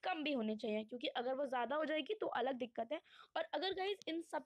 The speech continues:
के आपको एक्सप्लेनेशन चाहिए, तो मेरे चैनल पर आपको सब मिलेगा, सारे वीडियोज़ already हैं, तो आप उनको भी देख सकते हैं। "Dash is the process of defining goals and developing a plan।" क्या ऐसा प्रोसेस होता है जिसमें हम गोल्स को डिफाइन करते हैं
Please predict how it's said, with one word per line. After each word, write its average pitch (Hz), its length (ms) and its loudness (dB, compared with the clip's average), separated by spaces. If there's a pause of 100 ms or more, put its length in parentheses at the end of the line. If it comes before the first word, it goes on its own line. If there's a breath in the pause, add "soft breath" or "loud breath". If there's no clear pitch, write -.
(120)
के 392 100 2
आपको 349 300 0
एक्सप्लेनेशन 285 680 -2
चाहिए, 311 280 2
तो 320 120 -4
मेरे 294 220 0
चैनल 269 320 0
पर 311 160 -2
आपको 302 260 0
सब 277 260 -2
मिलेगा, 269 340 0 (420 loud breath)
सारे 285 360 2
वीडियोज़ 285 360 2
already 262 440 2
हैं, 220 140 0
तो 247 100 -2
आप 247 200 0
उनको 262 260 -2
भी 311 100 0
देख 233 200 -2
सकते - 300 -8
हैं। 208 80 -6 (1300 loud breath)
"Dash 262 380 0
is 349 140 0
the 349 140 -2
process 302 480 0
of 359 80 2
defining 285 520 0 (120)
goals 294 260 2
and 302 280 -2
developing 247 460 0 (120)
a - 40 -6 (100)
plan।" 196 260 0 (520 loud breath)
क्या 339 160 4
ऐसा 370 280 0
प्रोसेस 294 420 0
होता 285 200 0
है 302 80 2
जिसमें 294 280 -2
हम 311 100 0
गोल्स 247 360 -2
को - 120 -4
डिफाइन 262 460 0
करते 311 280 -2
हैं 311 200 2